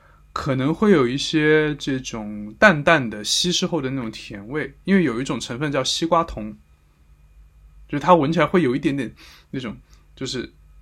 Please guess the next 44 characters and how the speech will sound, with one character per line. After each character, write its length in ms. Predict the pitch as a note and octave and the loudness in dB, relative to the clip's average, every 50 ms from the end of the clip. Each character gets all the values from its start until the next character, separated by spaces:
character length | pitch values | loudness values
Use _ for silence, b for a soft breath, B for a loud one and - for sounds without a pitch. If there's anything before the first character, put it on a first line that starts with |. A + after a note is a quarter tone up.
| _ - - - _ | _ -20 -20 -14 _
不 100 | - F3 | -8 0
太 160 | F3 G3 F#3 | 4 4 4
甜 360 | F3+ - - - - A2 G2 | 4 2 -4 -8 -8 -6 -4
的 120 | A#2+ D#3 E3 | -4 -4 -4
那 80 | D#3 | -4
种 120 | D3+ C3+ A#2 | -4 -6 -6
水 360 | - - - - A#2+ A2 C#3 | -6 -6 -6 -6 -4 -4 -4
果 180 | E3 D3 B2 G#2+ | -4 -4 -6 -6
的 80 | A2 G#2+ | -6 -8
那 60 | A2 | -8
种 140 | G#2+ G#2 G#2+ | -10 -10 -12
感 180 | A2 - D2+ C#2 | -12 -14 -14 -14
觉。 200 | C2+ - - - _ _ - - - - - - - - _ _ - - - - - - - - B B B B B | -16 -16 -16 -18 _ _ -20 -20 -20 -20 -20 -20 -20 -20 _ _ -20 -20 -20 -20 -20 -20 -20 -20 B B B B B
但 160 | B B3+ A#3+ | B 4 4
这 80 | G#3+ D4+ | 6 6
种 80 | C#4+ F#3+ | 6 6
东 100 | E3 E3 | 4 4
西 80 | D#3+ | 2
它 140 | D#3 E3+ F3+ | 4 2 2
都 80 | G3 G#3 | 4 4
是 120 | G#3 G3 | 2 2
模 300 | D3+ C3+ B2+ A#2+ B2 D#3+ | 2 0 -2 -2 -2 -2
拟 200 | F3+ E3+ C#3+ - | -2 -2 -4 -4
的， 120 | - A#2+ A#2 | -6 -6 -6
所 140 | - - E3 | -4 -2 -2
以 60 | E3+ | -2
你 80 | D3+ | -2
闻 220 | C3 A#2 A2+ A#2+ D3 | -2 -4 -4 -6 -6
起 80 | D3+ | -6
来 100 | D3 A#2+ | -6 -6
会， 340 | B2 - D#3 C#3 B2+ A#2 A2+ - | -4 -4 -4 -4 -4 -6 -6 -6
闻 240 | C#3+ C3 C#3 D#3 E3+ D#3 | -4 -2 -2 -2 -2 -2
多 240 | - G#3 G#3+ A3+ | -2 0 2 2
了、 80 | G3+ D3+ | 2 2
闻 200 | B2 B2 D#3+ F#3 | 2 0 0 0
久 160 | E3+ D#3+ A#2 | 0 0 -2
了， 100 | A#2 A#2+ | -4 -6
你 80 | A#2+ C3 | -6 -2
会 140 | D#3+ E3+ C3+ | 0 0 2
有 100 | B2+ E3 | 2 0
一 40 | |
点 120 | E3+ F3 E3 | 0 0 -2
点 120 | C3+ A2+ A#2 | -4 -4 -6
晕， 440 | A2+ A#2+ C#3 D3 C#3+ D3+ D#3+ E3 | -6 -6 -6 -6 -4 -6 -6 -6